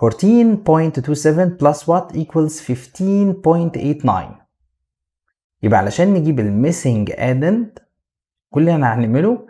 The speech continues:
نعمل subtraction. هياخد السم اللي هو fifteen point eight nine minus ال given addend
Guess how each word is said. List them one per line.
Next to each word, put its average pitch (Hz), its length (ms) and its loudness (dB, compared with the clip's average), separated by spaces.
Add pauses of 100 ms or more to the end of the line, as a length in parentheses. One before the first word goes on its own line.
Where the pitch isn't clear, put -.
نعمل 147 260 0
subtraction. - 800 -4 (920)
هياخد 156 320 0
السم 208 500 0 (160)
اللي 95 160 -8
هو 104 120 -2
fifteen 185 680 -4 (540)
point 165 460 0 (200)
eight 135 400 -4 (140)
nine - 280 -2 (1300)
minus 107 640 0 (1500)
ال 110 180 -2
given 190 320 2
addend 208 640 0